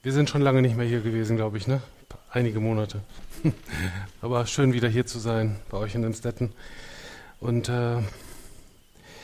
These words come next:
ich hab ein, ein Wort mitgebracht. Ähm, das hat mit dem zu tun, was um uns herum passiert. Und ich hab,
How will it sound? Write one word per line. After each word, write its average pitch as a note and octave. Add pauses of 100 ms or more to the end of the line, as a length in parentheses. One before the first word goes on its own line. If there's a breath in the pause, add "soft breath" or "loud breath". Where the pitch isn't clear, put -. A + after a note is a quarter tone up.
(160 loud breath)
ich C3+
hab E3
ein, D3+ (580 loud breath)
ein C3
Wort C#3+
mitgebracht. C#3 (920 loud breath)
Ähm, C3+ (920 loud breath)
das B2
hat D3+
mit - (1300 loud breath)
dem D#3
zu D#3+
tun, D#3
was C#3+
um D3+
uns D3
herum D3
passiert. C#3+
Und A#2+
ich -
hab, D3+